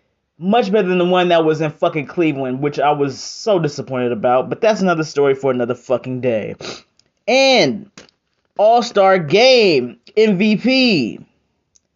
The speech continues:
with fifty-five points. I shouldn't be surprised by this.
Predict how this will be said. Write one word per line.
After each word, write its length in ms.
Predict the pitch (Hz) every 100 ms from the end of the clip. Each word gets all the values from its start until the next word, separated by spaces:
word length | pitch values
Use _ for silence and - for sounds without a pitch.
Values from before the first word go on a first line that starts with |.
| _ _ _ _ _
with 280 | 165 196 196
fifty-five 880 | - 302 254 226 202 214 196 180 -
points. 760 | 202 147 104 90 - - - _ _ _ _ _ _ _ _ _ _ -
I 140 | 214
shouldn't 280 | 226 202 160
be 60 |
surprised 480 | 151 147 143 139 123
by 140 | 135 131
this. 480 | 139 208 214 -